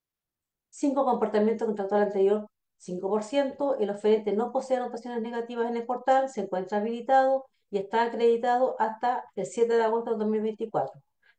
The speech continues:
obteniendo los cien puntos y el cinco por ciento de este factor. Número seis, presentación de antecedentes cinco por ciento.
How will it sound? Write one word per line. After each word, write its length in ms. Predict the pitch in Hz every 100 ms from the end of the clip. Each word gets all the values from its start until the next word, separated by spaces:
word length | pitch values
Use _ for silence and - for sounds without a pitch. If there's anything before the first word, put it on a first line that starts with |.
| _
obteniendo 460 | 185 196 196 196 180
los 140 | 165
cien 280 | 214 214 208
puntos 320 | 254 247 254
y 40 | 214
el 100 | 196
cinco 320 | 220 214 214
por 140 | 214
ciento 220 | 233 214
de 80 | 214
este 160 | 214 214
factor. 420 | 214 - 127 - _ _ _ _ _ _ _ _ _ _ _ _ _ _ _ _ _ _ -
Número 300 | 214 226 220
seis, 260 | 262 269
presentación 460 | 262 214 208 202 208
de 60 | 202
antecedentes 600 | 208 - 190 202 202 202
cinco 280 | 190 190
por 140 | 196 214
ciento. 520 | 269 269 - 277